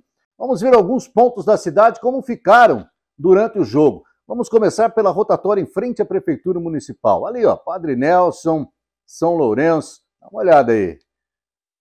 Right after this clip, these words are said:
Costuma ser movimentado durante o dia esse pedaço aí, não costuma não? Mas ontem, na hora do Brasil, era isso daí que você tá vendo, ó. Quase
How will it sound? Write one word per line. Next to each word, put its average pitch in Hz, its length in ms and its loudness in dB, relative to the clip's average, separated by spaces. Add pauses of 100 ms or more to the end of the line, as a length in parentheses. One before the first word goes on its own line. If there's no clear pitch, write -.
(140)
Costuma 185 320 -12
ser 165 160 2
movimentado 185 720 0
durante 165 380 0
o 123 40 -4
dia 139 220 2
esse 175 160 -4
pedaço 147 460 0
aí, 135 40 -2
não 135 120 -8
costuma 127 360 -8
não? 165 220 0 (400)
Mas 143 320 -4
ontem, 202 260 0
na 185 80 -2
hora 185 140 2
do 185 100 -2
Brasil, 175 560 2
era 226 160 2
isso 240 160 -10
daí 190 160 2
que 190 80 -20
você 220 280 -2
tá 233 180 0
vendo, 151 300 0
ó. 95 120 -2 (440)
Quase 160 600 0